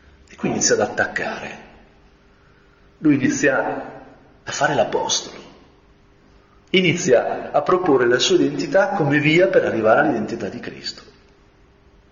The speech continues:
Allora lo insultarono, gli dissero: "Suo discepolo sei tu, noi siamo discepoli di Mosè, non sappiamo, noi sappiamo che a Mosè ha parlato Dio, ma costui non sappiamo di dove sia." Ed è Dio.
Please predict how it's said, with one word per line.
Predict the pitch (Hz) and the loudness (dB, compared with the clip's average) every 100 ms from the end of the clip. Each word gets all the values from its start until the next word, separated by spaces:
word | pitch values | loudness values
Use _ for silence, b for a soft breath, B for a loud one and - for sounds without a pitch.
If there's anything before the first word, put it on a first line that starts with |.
| _ - - b b b b b b b - | _ -20 -20 b b b b b b b 6
Allora | 156 101 | 6 6
lo | |
insultarono, | 127 - 117 - 107 107 104 104 | 2 2 2 6 8 8 4 2
gli | |
dissero: | 110 110 101 | 0 0 4
"Suo | - 196 185 | 6 6 4
discepolo | - - 180 175 135 107 | 6 6 6 4 2 4
sei | - 95 - | 2 0 2
tu, | 156 131 107 B B B B | 4 6 4 B B B B
noi | 175 | 2
siamo | - 139 123 | 2 0 -2
discepoli | 123 - 165 165 127 | 2 4 4 2 0
di | 113 | -2
Mosè, | 101 98 143 139 113 | -2 0 4 4 4
non | 110 | 0
sappiamo, | 107 - - 165 151 123 - B B B B B - | 0 0 0 0 0 -2 -2 B B B B B -6
noi | 165 | -2
sappiamo | - 123 147 131 110 | 0 0 0 0 -2
che | - | 0
a | 123 | 0
Mosè | 127 139 214 | 2 4 6
ha | - | 6
parlato | 101 98 107 - | 4 2 2 0
Dio, | 107 127 113 | -2 0 0
ma | 107 | 0
costui | - 123 - 233 165 | 0 0 2 4 4
non | 123 | 4
sappiamo | - 170 87 76 101 | 2 0 -6 -10 -8
di | 120 | -8
dove | 120 120 | -6 -4
sia." | - - 98 - | 0 0 -2 -6
Ed | 160 160 | -6 -4
è | 165 | -2
Dio. | 208 214 131 - - | 0 0 0 -6 -12